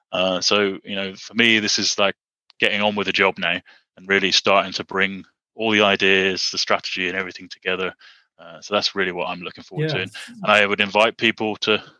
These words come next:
Speaker 1: to come and see us and, and, you know, really as, understand what agfa is about going forward.
Speaker 2: Just out of curiosity, gents, um, will, will the sort of senior, senior management, will Pascal be there? Will, um, Vincent be there? Will, do you know, do you know who, who from the top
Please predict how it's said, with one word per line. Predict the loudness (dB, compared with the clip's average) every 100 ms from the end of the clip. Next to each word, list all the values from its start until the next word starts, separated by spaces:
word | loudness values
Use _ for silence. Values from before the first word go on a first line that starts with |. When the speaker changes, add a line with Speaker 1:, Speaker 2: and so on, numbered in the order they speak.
| _
Speaker 1:
to | -4
come | 0 0
and | 2
see | 2 2
us | 2 -2
and, | -4 -8
and, | -10 -12 -16 -20 _ _ -6
you |
know, | -2
really | 0 2 0 -2
as, | -8 -8 -10 -14 -10
understand | -4 0 2 2 2
what | 0
agfa | -2 -2
is | -4
about | 0 2 0 _ -8
going | -6 -6
forward. | -8 -8 -10 -16 _ _ _ 0
Speaker 2:
Just | 4 6
out | 4
of | 4
curiosity, | 4 4 2 0 0
gents, | 0 0 -4 0
um, | 0 0 -2 -10 -4
will, | 4 6 6 4 2
will | 0 0 0
the |
sort | -2 -2 -2
of |
senior, | 2 2 2 0 -2 0
senior | 2 4 4
management, | 4 4 2 2
will | 0
Pascal | 0 0 2 2 2
be | 2
there? | 2 4 4 4
Will, | 4 4
um, | 0 -2 0
Vincent | 2 2 0 0
be | 4 4
there? | 4 4 2
Will, | 0 -2 -8 _
do | 2
you | 6
know, | 6 4
do | 0 -4 0
you | 2
know | 4
who, | 4 2 -2 -6
who | 0 0
from | 2 2
the | 2
top | 0 -2 -6